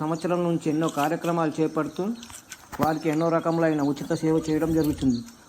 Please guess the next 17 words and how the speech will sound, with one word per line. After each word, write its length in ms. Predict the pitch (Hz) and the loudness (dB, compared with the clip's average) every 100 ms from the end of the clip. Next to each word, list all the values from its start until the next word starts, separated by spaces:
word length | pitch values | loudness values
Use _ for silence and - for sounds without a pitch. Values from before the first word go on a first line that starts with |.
| - 151 | -6 -4
ముఖ్యంగా 420 | 143 202 196 185 170 | -2 0 4 4 4
ఈ 20 | 165 | 2
మధ్య 300 | 151 156 165 143 - - | 0 0 0 0 -8 -2
ఎంతోమంది 440 | 156 180 190 180 175 160 | 0 2 2 2 4 4
మహిళలు 360 | 160 170 147 151 - - - - - | 4 4 2 0 -4 -20 -12 -8 -2
నెలసరి 460 | 151 180 185 175 143 - - - - - - - - - - | 2 4 4 4 2 -2 -14 -20 -20 -20 -20 -20 -20 -20 -8
సరిగా 280 | - 156 175 160 | 0 4 6 6
లేక 160 | 160 160 160 147 147 | 4 2 -2 0 0
ఇబ్బందులు 360 | 170 165 170 160 | 2 4 2 4
పడుచు 280 | 156 156 175 180 135 | 2 2 -2 0 0
హాస్పిటల్ 440 | 156 - 170 165 165 | 2 0 0 0 0
చుట్టూ 140 | 151 - | -2 -2
తిరగడం 280 | 147 165 160 | 0 2 4
జరుగుతుంది. 400 | 156 135 135 120 117 - - - - - 135 | 4 2 2 2 2 -2 -4 -6 -8 -4 2
వారు 160 | 147 156 147 | 2 4 4
హాస్పిటల్కి 500 | 160 196 190 190 185 | 2 0 2 2 2
వెళ్ళినప్పుడు 460 | 180 180 175 170 | 2 0 0 2